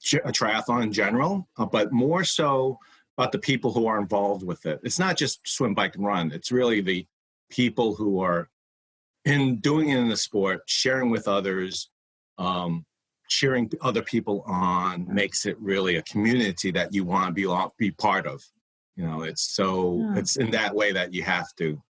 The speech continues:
Speaker 1: want to be part of <laughs> triathlon. It's
Speaker 2: I,
Speaker 1: like,
Speaker 2: I agree.
Speaker 1: why wouldn't you be, you know?
Speaker 2: I, but I agree. I, having you say that, it's really interesting. I, I, this past weekend, just to add, Clearmont Summers Events did put on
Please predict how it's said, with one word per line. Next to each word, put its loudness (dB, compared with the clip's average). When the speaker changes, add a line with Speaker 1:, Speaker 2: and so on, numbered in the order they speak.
Speaker 1:
want 2
to 0
be 0
part 0
of -6
<laughs> -4
triathlon. 0
It's 2
Speaker 2:
I, 0
Speaker 1:
like, 2
Speaker 2:
I 0
agree. -4
Speaker 1:
why 2
wouldn't 2
you 2
be, 2
you 2
know? 2
Speaker 2:
I, 0
but 0
I 2
agree. 0
I, -2
having -2
you 4
say 0
that, 0
it's -6
really 0
interesting. -2
I, 2
I, -2
this -2
past -2
weekend, 2
just -2
to -2
add, 0
Clearmont 2
Summers 0
Events 0
did 0
put 0
on 2